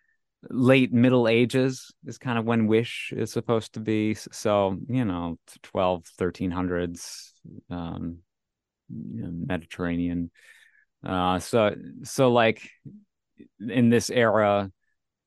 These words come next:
uh, th-, there's not a lot of recorded history, you know, it's still developing quite a bit. I mean, there, there's a lot of history that dates back to, to this time, but it's, you know,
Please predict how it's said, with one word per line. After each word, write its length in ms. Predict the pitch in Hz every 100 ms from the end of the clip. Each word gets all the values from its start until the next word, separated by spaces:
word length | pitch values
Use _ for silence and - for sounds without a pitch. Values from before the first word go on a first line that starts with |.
| _ -
uh, 380 | 98 90 92 95
th-, 220 | - 147
there's 320 | 113 131 139
not 180 | 127 117
a 60 | 107
lot 320 | 104 101 98
of 180 | 98 90 _ _
recorded 560 | - 107 - 107 101 98
history, 1000 | 82 110 - - 101 92 92 95 95 92
you 160 | 101 101
know, 220 | 92 90
it's 360 | 90 - - - _ _ _ _ _ _ _
still 240 | - 190
developing 720 | 156 139 143 127 120 127 120 120
quite 240 | 120 110
a 20 |
bit. 320 | 101 98 95 - -
I 60 | 143
mean, 120 | 165
there, 160 | 190
there's 280 | 180 190 156
a 60 | 147
lot 340 | 127 127 120
of 200 | 120 110 - -
history 560 | 135 - 127 117 117
that 220 | 113 110
dates 240 | 110 110 98
back 320 | 107 107 104 - 117 110
to, 220 | - 107 95 101 104
to 100 | -
this 220 | 104 104
time, 540 | - 113 104 101 104 98
but 220 | 95 95 - _ _ _ _ _ -
it's, 280 | - - -
you 140 | 117
know, 280 | 90 80